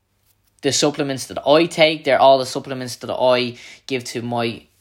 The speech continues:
clients. They're all proven supplements. They're not something that will break the bank. They're not nothing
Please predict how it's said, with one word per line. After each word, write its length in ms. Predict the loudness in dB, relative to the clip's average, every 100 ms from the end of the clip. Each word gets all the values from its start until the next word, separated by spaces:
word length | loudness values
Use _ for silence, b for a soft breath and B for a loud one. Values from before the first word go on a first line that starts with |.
| -20
clients. 720 | -6 2 2 2 -2 -6 -10 B B
They're 140 | 2
all 240 | 6 6 4
proven 500 | -2 2 2 2 -2
supplements. 640 | -4 -4 -4 -4 -6 -10 B B B
They're 140 | -6
not 520 | -4 2 4 4 0 -16 _ _ _ _
something 420 | -8 -6 -6 2
that 160 | 4 4
will 100 | 2
break 320 | 2 2 2
the 80 | -2
bank. 440 | 2 4 2 -2
They're 120 | -4
not 540 | -2 -4 -2 -2 -2 -8
nothing 720 | -2 -2 -2 -6 -6 -8 -12